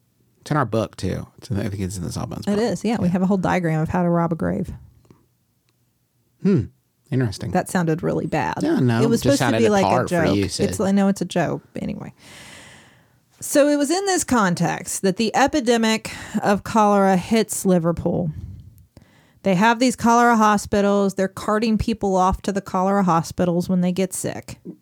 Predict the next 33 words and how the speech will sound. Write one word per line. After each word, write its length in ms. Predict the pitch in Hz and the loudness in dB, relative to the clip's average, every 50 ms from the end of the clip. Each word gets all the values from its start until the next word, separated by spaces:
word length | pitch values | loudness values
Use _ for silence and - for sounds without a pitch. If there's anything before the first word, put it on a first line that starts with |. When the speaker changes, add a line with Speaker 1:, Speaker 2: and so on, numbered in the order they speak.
| _ _ _ _ _ _ _ _ _ _ - - - - | _ _ _ _ _ _ _ _ _ _ -20 -20 -12 -6
Speaker 2:
Uh, 580 | - 175 170 170 170 165 170 165 170 170 170 180 _ _ _ _ - _ _ - - | -2 -2 0 0 0 0 0 0 0 -2 -4 -6 _ _ _ _ -20 _ _ -8 -4
and 380 | 185 185 180 180 185 175 - _ _ _ _ _ _ _ _ - | -2 0 2 2 0 0 -2 _ _ _ _ _ _ _ _ -8
the, 680 | - 175 180 185 180 175 175 175 180 180 175 175 175 - - - | -8 -6 -2 2 2 4 4 4 4 2 2 2 0 -2 -4 -4
the 240 | 175 185 180 180 175 - - | -2 0 0 -2 -2 -4 -2
people 260 | - 220 214 - 233 | -2 -2 0 2 2
of 100 | 240 233 | 2 2
Liverpool 400 | 214 247 285 285 269 - - 233 | 2 2 2 2 -2 -2 -2 -2
don't 300 | 226 208 214 233 220 - | 0 0 0 -2 -2 -6
trust 320 | - - 214 208 214 - - | -6 -2 0 0 0 0 -2
the 80 | - | 0
doctors. 460 | 233 247 269 - - - - - - - | 2 2 2 0 -2 -10 -14 -12 -10 -6
They 100 | - 151 | -4 -2
don't 180 | 151 - - | -2 -2 -2
trust 220 | - 175 175 185 - | -2 -2 -2 -2 -2
the 80 | 202 | 0
government 280 | 190 196 196 214 226 240 | -2 0 0 0 0 0
officials. 500 | - - 180 160 - - - - - - | 0 -2 -2 -4 -4 -8 -10 -10 -8 -2
They 140 | - 180 180 | 0 0 2
don't 360 | 170 160 202 208 - 147 - - | 2 2 4 4 4 4 2 2
understand 880 | - 202 226 220 220 233 - - - 196 185 180 180 175 170 175 175 - _ _ _ _ - - - - - _ | 0 2 2 4 4 2 2 2 0 0 2 2 2 2 2 2 2 0 _ _ _ _ -20 -20 -20 -20 -14 _
why 240 | - 180 190 208 240 | 2 2 4 4 4
this 180 | 262 311 - 311 | 4 4 4 4
is 100 | 294 262 | 4 4
all 160 | 269 262 254 | 4 4 4
happening 680 | 233 233 202 185 180 - 180 175 175 170 170 175 180 - - _ _ - | 4 4 2 2 2 0 0 0 0 0 0 0 -2 -4 -6 _ _ -4
because 300 | 185 175 - 180 175 - | -2 0 0 -2 0 2
nobody 280 | 185 185 190 190 180 | 0 2 2 2 2
understood 400 | 185 180 175 175 - - 175 170 | 2 2 0 0 0 0 -2 0
disease 360 | 165 180 165 165 170 143 160 | 2 2 2 2 0 -2 -2
back 220 | - - - - - | -4 -6 -8 -6 -6
then. 240 | 165 151 139 135 - | -6 -6 -4 -4 -4
Speaker 1:
Mm-hmm. 340 | - 123 107 101 90 82 90 95 - _ _ _ - 202 | -2 -2 -2 0 -2 -2 -4 -6 -10 _ _ _ -4 0
Speaker 2:
And 520 | 202 196 196 190 190 190 190 190 180 - | 0 2 2 2 2 2 2 0 -2 -4